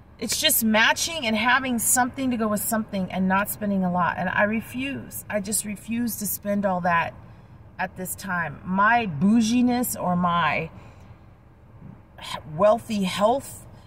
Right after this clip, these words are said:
and my, um, my appearance needs to be my skin. My appearance needs to be my character, my, my integrity,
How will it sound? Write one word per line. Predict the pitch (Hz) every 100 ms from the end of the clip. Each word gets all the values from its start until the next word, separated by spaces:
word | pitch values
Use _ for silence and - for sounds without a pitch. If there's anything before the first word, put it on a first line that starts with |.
| -
and | 185 185
my, | 180 170 147 92 90 - -
um, | 156 131 101 - - - - - -
my | 185 165
appearance | - 262 285 285 -
needs | 220 190
to | 185
be | 185
my | 165 160
skin. | - - 226 202 160
My | 156
appearance | - 226 214
needs | 202
to | 180
be |
my | 165 147
character, | 147 - 196 185 - 165
my, | 160 160 - 165
my | 156
integrity, | 147 - - 214 196 175 - 170 -